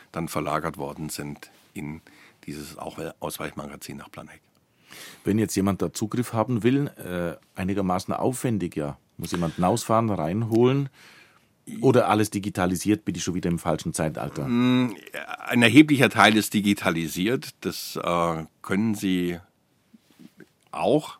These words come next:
Speaker 1: aber die Bücher sind natürlich bestellbar. Ähm, wir haben einen Fahrdienst, der zwischen Planegg und dem Hauptgebäude da verkehrt und die Sachen dann auch mitnimmt. Ein Kollege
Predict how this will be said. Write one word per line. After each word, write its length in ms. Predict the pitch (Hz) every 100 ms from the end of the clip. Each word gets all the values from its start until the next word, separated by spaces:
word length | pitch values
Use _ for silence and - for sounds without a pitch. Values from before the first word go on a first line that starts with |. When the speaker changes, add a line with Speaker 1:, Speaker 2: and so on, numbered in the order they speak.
| _
Speaker 1:
aber 400 | - 92 113 117 78 - 95 98 -
die 160 | 92 78 - _ _ _
Bücher 400 | - 107 104 107
sind 160 | 98
natürlich 320 | 85 - 82 -
bestellbar. 580 | - 71 87 110 160 - - - - - - - _ _ - -
Ähm, 440 | - 82 82 80 80
wir 120 | 80
haben 140 | 80 87
einen 140 | 80
Fahrdienst, 760 | - 80 - 127 139 - - -
der 460 | 80 80 80 - _ _ _ _ _ _ _
zwischen 480 | - 90 90 82 78
Planegg 420 | 78 76 98 -
und 460 | 85 80 82 - - -
dem 140 | 71
Hauptgebäude 640 | 82 - - 80 82 78 76 _ _ _ _
da 120 | 92
verkehrt 440 | - - 90 117 -
und 200 | 92 -
die 60 |
Sachen 320 | - 78 95 76
dann 180 | 69
auch 120 | - -
mitnimmt. 480 | 82 107 110 104 - - - - -
Ein 80 | -
Kollege 580 | 92 85 101 113 107